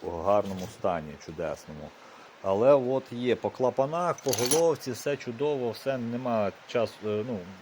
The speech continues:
лишній час буде тратити, показувати, що сідло, це все, він не вбитий. Але от діагностика показала, ми двоє підійшли і зразу видно, що він їхав на дешевому маслі. Є от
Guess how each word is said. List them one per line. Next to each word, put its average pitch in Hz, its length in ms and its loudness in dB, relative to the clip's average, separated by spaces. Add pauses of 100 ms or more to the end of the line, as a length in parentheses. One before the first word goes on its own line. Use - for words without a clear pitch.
(160)
лишній 165 340 2
час 135 280 4
буде 110 260 -2
тратити, 131 480 4
показувати, 107 640 0
що - 160 -4
сідло, 123 460 -2
це 107 140 -4
все, 135 340 0 (440)
він 127 340 -2
не 135 100 0
вбитий. 123 580 2
Але 120 600 2 (120)
от 135 180 0 (320)
діагностика 123 680 0
показала, 123 580 2
ми 123 120 -4
двоє 123 280 0
підійшли 123 540 -4
і 123 60 0
зразу 117 320 0
видно, 117 280 0
що - 160 -12
він 127 200 -4
їхав 123 280 -4
на 117 80 -2
дешевому 117 600 -2
маслі. 104 440 -4 (160)
Є 131 180 0
от 113 120 0